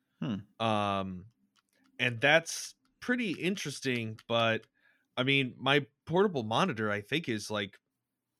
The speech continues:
Speaker 2: at least as good as that. I think it's definitely bigger than that is, and it, I don't know, it does a fine enough job.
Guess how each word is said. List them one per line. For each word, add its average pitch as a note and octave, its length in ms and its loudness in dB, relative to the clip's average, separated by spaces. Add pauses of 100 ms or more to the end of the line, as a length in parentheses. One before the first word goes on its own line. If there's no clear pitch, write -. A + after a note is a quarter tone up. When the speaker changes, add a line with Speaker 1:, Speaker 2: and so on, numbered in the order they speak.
(120)
Speaker 2:
at A#2 200 -8
least D3+ 360 -4
as B2+ 180 -2
good B2 160 0
as A2+ 120 -4
that. C#3+ 180 6
I A2+ 100 6
think D3 260 0
it's B2 160 -4
definitely C3 420 -2
bigger D3+ 260 2
than G#2+ 200 -6
that G2+ 260 -4
is, F#2+ 480 -10 (500)
and A2+ 200 0
it, A2+ 200 -2 (480)
I A2+ 160 0
don't C#3+ 140 2
know, A2 120 0
it B2 220 -4
does C3+ 240 2
a A#2+ 120 2
fine C3+ 480 -2
enough C3 240 -4
job. A#2+ 480 2